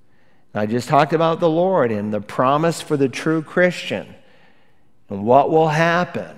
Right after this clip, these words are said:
you know, to someone that really knows Jesus, that she's absent from the body and she's present with the Lord, and God's gonna raise her up someday. And, and we grieve, but we don't have to have a hopeless grief.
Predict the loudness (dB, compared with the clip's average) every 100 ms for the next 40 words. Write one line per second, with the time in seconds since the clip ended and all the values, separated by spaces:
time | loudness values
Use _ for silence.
0 | -20 -20 -20 -20 -20 -20 -20 -20 _ -6
1 | -2 2 2 4 2 2 2 0 -2 -8
2 | -4 -2 0 2 2 2 2 2 2 4
3 | 4 4 2 2 2 0 -2 0 0 0
4 | -4 -10 -8 -4 -2 -2 -4 -12 -20 -20
5 | -20 -20 -10 -2 -2 2 6 6 4 -2
6 | -4 -2 -2 2 4 4 2 -2 -4 -8
7 | -8 0 2 2 0 -2 0 2 4 2
8 | 2 0 2 0 -2 -2 2 4 4 2
9 | 0 -2 0 0 -2 -4 -4 -2 -2 -2
10 | -2 -6 -8 -10 -16 -20 -20 -20 -8 -2
11 | -2 -2 0 -2 -2 2 4 4 4 2
12 | 0 0 0 2 0 0 0 -2 0 0
13 | 0 0 0 2 0 0 -4 -4 -6 -6
14 | -6 -10 -16 -18 -20